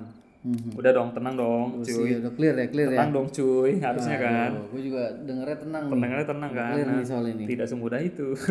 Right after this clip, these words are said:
Speaker 1: <laughs> Aduh, ada lagi
Speaker 2: Nah,
Speaker 1: nih.
Speaker 2: ini. Malamnya dia tidur.
Speaker 1: Oke.
Speaker 2: Bro Andre tanya, pikir, "Aman lah, Cici gua jago," cuy kan.
Speaker 1: Oke.
Speaker 2: Aman, Cici udah bilang aman, dia aman. Dia pun tenang, dia tidur.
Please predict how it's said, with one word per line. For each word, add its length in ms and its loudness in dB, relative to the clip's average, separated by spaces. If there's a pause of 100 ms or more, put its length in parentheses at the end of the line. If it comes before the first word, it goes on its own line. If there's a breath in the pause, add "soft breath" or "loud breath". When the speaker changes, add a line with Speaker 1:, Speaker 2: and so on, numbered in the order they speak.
(260)
Speaker 1:
<laughs> 500 2
Aduh, 260 8
ada 200 2
lagi 120 2
Speaker 2:
Nah, 160 4
Speaker 1:
nih. 200 4
Speaker 2:
ini. 220 -2 (680)
Malamnya 500 2
dia 140 -2
tidur. 280 -2 (320)
Speaker 1:
Oke. 300 -6 (100)
Speaker 2:
Bro 160 2
Andre 220 2
tanya, 240 -8 (160)
pikir, 300 -4 (260)
"Aman 260 -6
lah, 180 -8 (180)
Cici 340 -6
gua 160 0
jago," 600 -2
cuy 200 -10
kan. 160 -8
Speaker 1:
Oke. 160 -10 (380 loud breath)
Speaker 2:
Aman, 340 -2
Cici 220 -6
udah 120 0
bilang 200 -6
aman, 180 -8 (180)
dia 220 -2
aman. 300 -8
Dia 160 -4
pun 100 -6
tenang, 320 -8 (260)
dia 140 -6
tidur. 320 -2